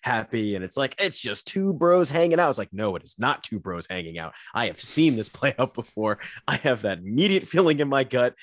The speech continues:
that something terrible, dark, and horrifying <laughs> is around the corner. I will not enjoy these mo-," <laughs> That's the thing with this film. It just made me, like, on edge the entire time. Like, I don't trust shit that's going <laughs> on right now. You,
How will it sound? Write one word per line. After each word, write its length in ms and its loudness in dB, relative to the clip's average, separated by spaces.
that 160 -6
something 460 -2
terrible, 640 2
dark, 400 2
and 100 -10
horrifying 760 2
<laughs> 20 -2
is 120 0
around 360 2
the 100 2
corner. 480 -4
I 140 2
will 200 2
not 280 2
enjoy 260 0
these 280 -8
mo-," 120 -2
<laughs> 40 -2
That's 200 2
the 100 -4
thing 240 0
with 120 -8
this 280 -4
film. 280 0
It 160 4
just 240 -2
made 280 2
me, 140 2
like, 320 0
on 200 -2
edge 300 -2
the 120 -2
entire 280 -2
time. 240 -4
Like, 160 -6
I 100 2
don't 140 0
trust 260 -8
shit 360 -2
that's 180 -10
going 300 -4
<laughs> 40 -6
on 160 -2
right 200 -4
now. 260 -4
You, 180 4